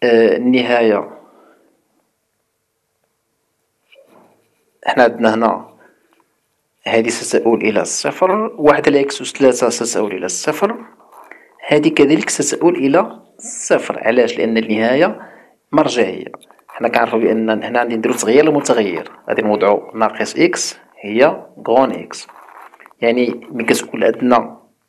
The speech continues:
ناقص إكس ولا ملي كتقول إكس ناقص لا نهاية، فغون إكس غتقول زائد لا نهاية، يعني غتكون عندنا limit ديال ألان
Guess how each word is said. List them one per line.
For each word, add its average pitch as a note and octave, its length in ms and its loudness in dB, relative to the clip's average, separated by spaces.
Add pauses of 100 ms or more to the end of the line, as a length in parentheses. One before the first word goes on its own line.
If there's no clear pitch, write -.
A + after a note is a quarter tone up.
(100)
ناقص A#2 420 -4
إكس A#2 400 -4 (1500)
ولا A#2 200 2
ملي A2+ 120 -4
كتقول A#2 340 -4
إكس - 460 -4
ناقص A#2+ 560 -4
لا A2+ 60 0
نهاية، G#2+ 640 -4 (500)
فغون A#2+ 500 0
إكس F#3 220 -4
غتقول E3+ 460 -2
زائد D3 560 0
لا D#3+ 140 4
نهاية، B2 460 -4 (880)
يعني A2+ 240 2
غتكون A#2 300 2
عندنا G2+ 560 -2 (140)
limit A#2 600 0 (2000)
ديال A#2 520 2 (360)
ألان A2 520 0